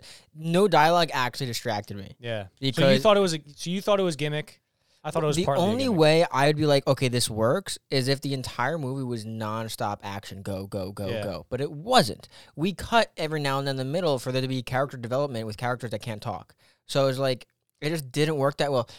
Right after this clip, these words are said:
Speaker 1: Whereas, like, it, it, 'cause thematically, the only reason why I can't, why he's not communicating is because his, his, he's literally a mute now 'cause of his voice. But all the other characters are fine.
Speaker 2: Yeah.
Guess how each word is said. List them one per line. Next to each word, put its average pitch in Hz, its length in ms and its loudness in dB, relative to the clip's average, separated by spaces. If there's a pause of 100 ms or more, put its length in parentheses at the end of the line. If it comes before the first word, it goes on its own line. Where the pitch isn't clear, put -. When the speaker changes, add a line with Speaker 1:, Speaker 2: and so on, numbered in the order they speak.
Speaker 1:
Whereas, 170 360 4
like, 170 320 0 (640)
it, 196 140 -2 (220)
it, 202 160 0 (260)
'cause 190 220 -4
thematically, 175 840 0 (420)
the 151 180 -8
only 196 380 -4
reason 165 320 -2
why 143 120 0
I 131 60 -2
can't, 147 260 -8
why 131 160 0
he's 135 160 -4
not 139 180 -6
communicating 120 720 -6
is 113 180 -8
because 113 220 -6
his, 107 380 -8
his, 113 260 -8
he's 120 240 -8
literally 165 500 2
a 143 40 0
mute 139 240 -2
now 113 120 -2
'cause 110 140 -6
of 110 60 -8
his 110 100 -6
voice. 110 320 -6 (300)
But - 80 0
all 262 80 2
the 220 80 2
other 240 100 2
characters 131 360 -4
are 104 100 -8
fine. 104 480 -6 (160)
Speaker 2:
Yeah. 127 300 -4